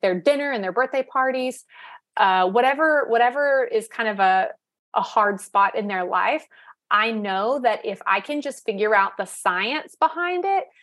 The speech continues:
that we can change it and I can offer an explanation and we can make some changes. And to me, there's very few other jobs.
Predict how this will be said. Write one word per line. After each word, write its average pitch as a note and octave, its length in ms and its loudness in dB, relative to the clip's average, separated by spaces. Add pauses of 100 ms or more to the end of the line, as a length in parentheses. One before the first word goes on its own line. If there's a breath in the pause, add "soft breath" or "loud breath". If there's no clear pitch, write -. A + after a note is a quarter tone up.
(140 soft breath)
that A3 240 0
we C4 100 2
can A#3 240 -4
change G3+ 320 -4
it G#3 40 2
and F#3+ 120 2
I F#3 80 0
can G3 120 -6
offer G3 300 -2
an F#3+ 60 -2
explanation F#3+ 680 -6
and F3+ 120 -4
we F#3 120 -4
can F#3 160 -2
make F3+ 200 -6
some F#3+ 160 -8
changes. G3 460 -4
And G#3 220 -4
to - 120 -6
me, A#3 560 0 (360 loud breath)
there's A3+ 240 2
very B3+ 260 2
few C4+ 240 -6
other G3 300 0
jobs. F#3 680 -4